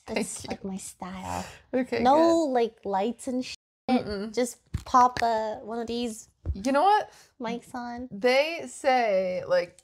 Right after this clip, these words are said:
Speaker 1: to be successful, you need all this shit. Or you can just accept what you are,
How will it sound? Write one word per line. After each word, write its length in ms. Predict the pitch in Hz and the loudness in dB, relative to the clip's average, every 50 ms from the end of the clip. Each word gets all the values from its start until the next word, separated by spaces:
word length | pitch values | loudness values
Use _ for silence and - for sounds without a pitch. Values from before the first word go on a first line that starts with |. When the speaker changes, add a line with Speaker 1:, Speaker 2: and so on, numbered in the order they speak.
| _ | _
Speaker 1:
to 100 | - 240 190 | -12 -12 -10
be 400 | 180 220 220 226 220 220 196 - | -8 -8 -8 -8 -6 -6 -8 -8
successful, 680 | - - 214 - - 208 202 202 - - 165 165 156 | -10 -12 -10 -2 0 0 0 0 -2 -4 -4 -4 -4
you 180 | 151 160 180 185 | -4 -6 -6 -6
need 280 | 190 196 190 190 185 - - | -6 -6 -6 -6 -8 -6 -2
all 160 | - 185 190 196 | 0 0 2 0
this 180 | 185 185 185 | -2 -6 -8
shit. 80 | - - _ _ _ _ _ _ _ _ _ _ _ _ _ _ _ _ _ _ _ _ _ _ _ - _ | -10 -14 _ _ _ _ _ _ _ _ _ _ _ _ _ _ _ _ _ _ _ _ _ _ _ -4 _
Or 180 | 214 226 262 302 | 4 4 4 4
you 140 | 294 285 | 2 -2
can 160 | 277 - 269 247 | -4 -4 -6 -6
just 160 | 254 254 - | -6 -6 -8
accept 480 | 254 196 - - - - 208 - - - | -10 -10 -10 -2 4 4 4 4 2 0
what 140 | 262 233 214 | -4 -4 -2
you 160 | 214 214 196 | -2 0 2
are, 440 | 185 180 170 147 131 - - - | 4 4 4 2 0 -4 -8 -12